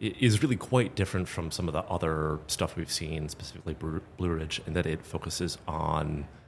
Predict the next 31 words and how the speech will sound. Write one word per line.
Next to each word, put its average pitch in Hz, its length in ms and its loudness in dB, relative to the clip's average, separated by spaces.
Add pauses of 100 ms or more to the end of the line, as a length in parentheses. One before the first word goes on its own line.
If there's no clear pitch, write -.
(480)
more 98 240 6
fair 98 320 6
lending 87 480 4
concerns, 73 720 -2
which, - 280 -2 (460)
as 76 140 0
you 73 60 -4
pointed 78 240 2
out, 78 160 4
is, 73 100 0
is 87 140 0
quite 110 320 6
a 95 100 6
different 87 540 2
sort 80 160 0
of 76 260 -8
bucket 82 380 2
of 78 200 -6
problems 78 880 0 (320)
than, 76 640 2
you 80 80 -2
know, 73 280 -2 (220)
uh, 78 240 -4 (100)
A 87 120 4
M 78 120 2
L 73 180 -2
financial 71 460 -6
crimes. 85 380 -4
It's - 100 -14
like, 78 120 -10
okay, 76 380 -2